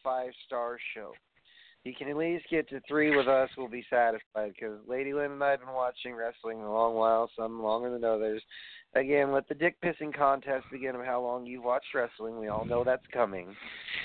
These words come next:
Especially on Instagram, you guys are asking, "Well, why come, you know, how come you guys are upset?" Oh, yeah, I, don't get me started on Miss Evans, because here's the deal.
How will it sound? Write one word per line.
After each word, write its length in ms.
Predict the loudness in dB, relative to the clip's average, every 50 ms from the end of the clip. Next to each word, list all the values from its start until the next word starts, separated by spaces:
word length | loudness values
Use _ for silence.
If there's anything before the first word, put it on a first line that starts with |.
| -2 -2 0 0
Especially 580 | -2 0 4 4 4 4 2 0 2 2 2
on 140 | 2 2 0
Instagram, 760 | -2 -6 -6 -10 -14 -14 -12 -4 -2 0 0 0 -2 -4 -6
you 60 | -8 -6 -2
guys 320 | 0 0 0 0 -2 -4
are 80 | -4 -2
asking, 420 | -2 -2 -2 -4 -6 _ -14 -10
"Well, 140 | -6 -2 0
why 160 | 0 0 0 -2 -2
come, 160 | -8 -8 -8
you 100 | -8 -8
know, 300 | -4 -2 -2 -2 -4 -6 -10 -16 -20 -18 -18 -20 -20 _ _ _ _ _ _ _ -20 -2 2
how 280 | 4 4 4 4 0 -4 -14 -14 -6
come 460 | -2 -2 -2 -2 -4 -6 -10 -14 -20 -20 _ _ -14 -12 -12
you 80 | -10 -8
guys 260 | -8 -8 -8 -8 -12
are 80 | -16 -18
upset?" 560 | -18 -20 -10 -2 0 2 2 2 2 0 -4 -10 _ _ _ _ _ _ _ _ _ -18 -16 -16 -14 -16 -16 -18 -20 -10 _
Oh, 80 | -2 -2
yeah, 260 | 0 0 -2 -2 -2 -4 _ -6
I, 520 | -2 0 0 0 0 -2 -8 -10 -14 -18 -20 -20 -20 -20 -20 -14 -4 -2
don't 220 | -2 0 -2 -2
get 180 | -6 -6 -6 -6
me 160 | -8 -10 -10 -8 0
started 340 | 2 4 4 4 2 2 0
on 200 | -2 -2 -2 -4
Miss 180 | -6 -4 -2
Evans, 420 | -2 -2 -2 -2 -4 -10 -10 -12 -10
because 360 | -8 -8 -8 -4 -2 -2 -2 -2
here's 220 | -2 -2 -2 -2 -2
the 80 | -2
deal. 280 | -2 0 -2 -2 -4